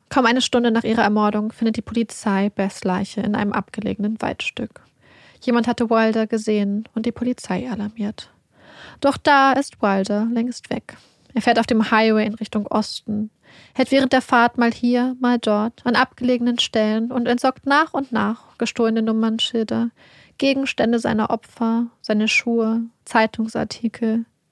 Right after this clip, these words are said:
Am späten Abend kommen Wilder und Tina am Flughafen von Boston an. Seite an Seite betreten Wilder und sein sechzehnjähriges Entführungsopfer den riesigen Flughafen.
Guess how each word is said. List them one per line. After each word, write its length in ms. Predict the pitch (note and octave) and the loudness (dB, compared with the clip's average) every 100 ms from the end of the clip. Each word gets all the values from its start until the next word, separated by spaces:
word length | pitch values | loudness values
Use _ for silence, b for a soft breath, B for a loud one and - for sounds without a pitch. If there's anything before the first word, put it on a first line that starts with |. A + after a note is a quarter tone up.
| B B B B B B - | B B B B B B -6
Am 100 | B3 | -4
späten 360 | - C#4 C#4 B3+ | 0 0 2 2
Abend 340 | A3+ A3 A3+ | 4 2 0
kommen 220 | - A3+ | -2 2
Wilder 400 | A3 G#3+ G#3+ G#3+ | 2 2 2 2
und 120 | A3 | 0
Tina 360 | - - G3+ G#3 | -4 -2 0 0
am 100 | G#3+ | -2
Flughafen 540 | - G3+ - G3 G#3 | -4 -6 -4 -4 -4
von 180 | G3+ G#3 | -4 -4
Boston 460 | G3+ - - - G#3+ | -4 -6 -8 -8 -6
an. 360 | G#3+ G3 G#3 G#3 _ _ _ _ | -4 -4 -4 -8 _ _ _ _
Seite 300 | B3 A#3+ B3+ | 2 4 4
an 140 | A#3 | 4
Seite 320 | A3+ A3 A3 - | 4 4 2 -4
betreten 400 | A3 - A3 G#3+ | -4 -4 0 2
Wilder 440 | G#3+ G#3+ G#3+ G#3+ | 4 2 0 -2
und 80 | A3 | 2
sein 160 | A#3 | 2
sechzehnjähriges 600 | A3 A3 - A3+ G#3+ G#3+ - | 2 0 -2 -2 -2 -2 -2
Entführungsopfer 920 | A3 - A3 G#3 - G#3 - A3 A3+ | -4 -2 -2 -2 -2 -4 -4 -4 -2
den 160 | A#3 | -2
riesigen 340 | A#3+ A#3 A#3+ A#3+ | -2 -4 -4 -6
Flughafen. 800 | - G3 - G3+ G3+ G#3+ G#3 | -8 -8 -8 -8 -8 -8 -10